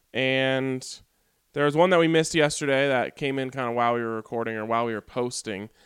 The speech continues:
So let's get to that one first. And it comes in from K Pang. It says, "Hey, guys, I moved from the monthly subscription to the annual subscription. Love the content.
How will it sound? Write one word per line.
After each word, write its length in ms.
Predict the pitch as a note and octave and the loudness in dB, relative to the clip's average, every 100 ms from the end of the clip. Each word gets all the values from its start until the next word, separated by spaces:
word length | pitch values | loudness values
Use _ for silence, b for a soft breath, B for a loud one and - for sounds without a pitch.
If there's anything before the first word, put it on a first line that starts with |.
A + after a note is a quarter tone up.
| b - | b -8
So 120 | C3 | -4
let's 120 | B2+ | -4
get 120 | C3+ | -4
to 40 | B2+ | -2
that 140 | A#2 | 0
one 160 | A2+ A#2 | 0 -2
first. 220 | A#2+ A#2+ | -6 -6
And 80 | A2 | -8
it 40 | |
comes 240 | - C3 B2+ | -6 -4 -4
in 140 | B2 | -6
from 160 | A#2+ A2 | -10 -10
K 260 | B2 C#3 | -4 -4
Pang. 340 | - C#3+ B2 A2 | -2 -4 -4 -8
It 60 | b b b _ | b b b _
says, 180 | C#3+ D3 | -4 0
"Hey, 140 | G3+ | 2
guys, 220 | F3 F3+ | 4 2
I 200 | E3+ D3 | 2 0
moved 280 | C#3 D#3+ F#3+ | 0 0 -2
from 140 | F3+ | -4
the 60 | D3 | -2
monthly 500 | C#3+ F#3 - G#3+ G#3 - | 0 0 0 -4 -6 -12
subscription 680 | - D#3+ D#3 F3 D#3 F3 D#3+ | -14 -14 -6 -4 -2 -4 -6
to 80 | D3 | -6
the 160 | C3+ | -4
annual 400 | D3 D#3+ D#3 C3 | 0 0 0 -2
subscription. 600 | B2 A2 - - A#2 A2 b b b | -4 -10 -10 -8 -8 -8 b b b
Love 220 | A#2+ C#3+ D3 | 2 2 2
the 80 | |
content. 560 | C#3 C#3+ C3 B2+ G2+ | -2 -2 -2 -2 -6